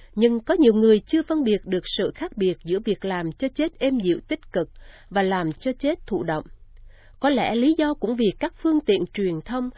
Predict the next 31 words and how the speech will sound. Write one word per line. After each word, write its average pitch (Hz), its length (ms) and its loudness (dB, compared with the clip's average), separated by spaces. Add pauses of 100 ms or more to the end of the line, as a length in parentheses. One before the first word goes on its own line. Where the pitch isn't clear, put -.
(240)
đã 190 180 0
không 339 200 0
định 202 180 0
nghĩa 165 160 0
một 226 260 -2
cách - 200 -6
rõ 165 220 -2
ràng 180 320 -6 (200)
mà 175 240 -4
chỉ 170 180 -4
đề 202 200 0 (100)
cập 175 140 -4 (140)
tới 240 200 -4
việc 185 260 -4
làm 160 240 -8
cho - 260 -6
chết 277 180 -2 (100)
êm 233 200 -4
dịu. 165 300 -6 (800)
Có 302 100 2
một 262 180 0
đề 180 240 -2
tài 170 240 -6 (100)
chung 262 320 -2
cho 269 160 -2
cả 185 80 -4
hai 254 380 -6
kiểu 165 160 -2 (100)
trợ 185 280 -4
tử 147 200 -4
này, 175 320 -8